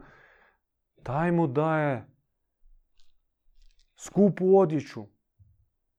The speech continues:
koju pripremio i čekala sina ta skupa odjeća. I umjesto ukora, on mu pokloni zlatni prsten.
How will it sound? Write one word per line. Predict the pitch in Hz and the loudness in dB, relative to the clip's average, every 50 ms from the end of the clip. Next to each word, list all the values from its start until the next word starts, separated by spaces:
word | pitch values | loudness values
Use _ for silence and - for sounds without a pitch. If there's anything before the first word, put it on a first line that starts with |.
| _ _ | _ _
koju | - 123 113 - | -4 -4 -2 2
pripremio | 135 135 127 135 143 139 170 190 180 175 165 151 139 127 | 2 2 2 2 2 2 2 4 4 2 2 0 0 -2
i | 101 131 | -4 -6
čekala | 110 - - 165 165 160 - 147 135 127 117 | -8 -2 0 2 2 2 2 0 0 -2 -2
sina | - - - 156 170 165 160 143 127 | -4 -4 -2 -2 0 0 0 -2 -4
ta | - 131 113 | -6 -10 -10
skupa | - - - 151 147 147 - 131 123 113 110 123 - _ _ _ _ _ _ _ | -10 -6 -6 -6 -6 -4 -4 -4 -4 -4 -6 -10 -16 _ _ _ _ _ _ _
odjeća. | 120 120 120 113 110 104 - - - - - _ _ - - - - - - - _ _ - _ _ _ _ _ _ _ _ - - - - - - - - _ | -4 -4 -2 -2 -4 -6 -8 -14 -18 -20 -20 _ _ -20 -20 -20 -20 -20 -20 -20 _ _ -20 _ _ _ _ _ _ _ _ -20 -20 -20 -20 -20 -20 -20 -10 _
I | 143 | 0
umjesto | 131 143 160 180 196 175 185 - 170 160 - - - | 2 4 6 6 6 6 4 4 2 2 2 2 4
ukora, | 220 233 262 269 247 262 240 240 233 226 233 233 226 208 - - - - - - - - | 8 10 10 10 10 10 10 10 10 10 10 8 6 4 2 -6 -16 -20 -20 -20 -12 0
on | 151 196 226 220 214 | 6 8 10 10 10
mu | 214 - | 10 8
pokloni | - 190 180 185 - 202 233 233 233 226 220 214 196 151 - - - - - | 8 6 4 6 6 6 8 8 8 8 6 6 4 2 0 -6 -14 -12 -10
zlatni | 147 147 226 240 233 233 220 226 202 175 - | -4 0 2 2 2 4 2 2 0 4 4
prsten. | 254 240 196 - - - 127 107 | 6 6 6 4 0 -8 -10 -10